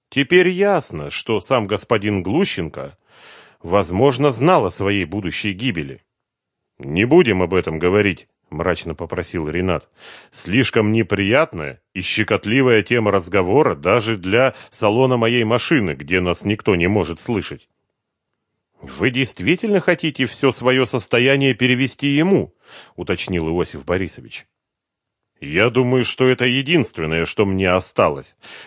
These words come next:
чтобы разом избавиться от всех проблем. Не будет денег, не будет проблем".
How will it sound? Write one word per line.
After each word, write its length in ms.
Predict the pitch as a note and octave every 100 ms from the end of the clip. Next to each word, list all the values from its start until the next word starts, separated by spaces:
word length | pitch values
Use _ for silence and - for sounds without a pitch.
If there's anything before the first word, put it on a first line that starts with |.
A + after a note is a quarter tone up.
| -
чтобы 360 | - A#2 G2
разом 460 | G2 A2 D#3 G2+ F2
избавиться 600 | F2+ E2+ C3+ A#2 E2 D#2+
от 120 | D2
всех 300 | - A2+ A2
проблем. 500 | - G2 G#2 G#2 C#2+ - _ _ _ -
Не 260 | C#2+ F2+
будет 420 | C3 C#3+ C#3+ C3+ G2
денег, 440 | E3+ D#3+ D2+ - _
не 180 | E2+ G2+
будет 380 | G2 A#2+ A2 -
проблем". 520 | B2 A#2+ A#2+ E2